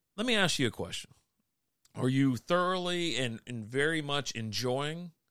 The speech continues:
the new Star Wars, not only the movies, but these Disney Plus exclusives that they're putting out? Or do you just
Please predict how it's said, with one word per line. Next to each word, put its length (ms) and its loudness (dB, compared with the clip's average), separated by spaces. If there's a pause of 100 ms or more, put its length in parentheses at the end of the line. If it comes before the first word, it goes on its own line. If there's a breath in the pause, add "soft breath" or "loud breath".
(240)
the 80 -4
new 200 -2
Star 440 2
Wars, 400 0
not 160 0
only 160 -2
the 80 -2
movies, 400 0
but 240 -6
these 320 -2 (420 soft breath)
Disney 340 2
Plus 440 0
exclusives 720 -2
that 160 -4
they're 100 -4
putting 260 -4
out? 220 -6
Or 140 -2
do 120 -8
you 280 -6
just 320 -2